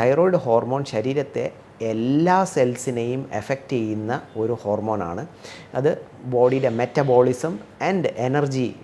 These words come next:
ഉം, ഏഹ്, ഏഹ്, യൂട്ടിലൈസേഷന് വേണ്ടി, ഏഹ്, ഒരു, ഏഹ്, വളരെ ഇമ്പോർട്ടൻ്റ് ആയിട്ടുള്ള ഹോർമോണാണ്. So each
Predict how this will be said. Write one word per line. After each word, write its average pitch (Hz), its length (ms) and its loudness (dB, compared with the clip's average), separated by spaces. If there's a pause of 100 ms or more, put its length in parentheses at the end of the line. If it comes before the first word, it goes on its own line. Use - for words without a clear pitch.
(240)
ഉം, 110 240 0 (320)
ഏഹ്, 110 320 -2
ഏഹ്, 110 320 -2 (140)
യൂട്ടിലൈസേഷന് 120 960 0
വേണ്ടി, 107 260 -4 (560)
ഏഹ്, 139 260 -2
ഒരു, 143 160 2 (340)
ഏഹ്, 131 220 0 (240)
വളരെ 165 320 4
ഇമ്പോർട്ടൻ്റ് 131 400 2
ആയിട്ടുള്ള 110 320 2
ഹോർമോണാണ്. 95 520 -2 (200)
So 123 80 -6 (240)
each 160 200 -6